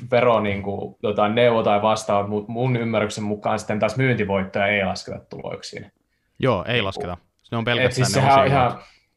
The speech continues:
Speaker 1: et miksi? Niinku, mik-, mikä tää idea on, että sä voit, niinku, treidata siellä sisällä ja tehdä vaikka,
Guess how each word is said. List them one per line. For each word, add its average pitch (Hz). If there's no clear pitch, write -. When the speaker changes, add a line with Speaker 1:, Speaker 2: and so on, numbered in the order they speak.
Speaker 1:
et -
miksi? 143
Niinku, 127
mik-, 156
mikä 170
tää 151
idea 127
on, 104
että 104
sä 113
voit, 123
niinku, 117
treidata 123
siellä 101
sisällä 107
ja 95
tehdä 104
vaikka, -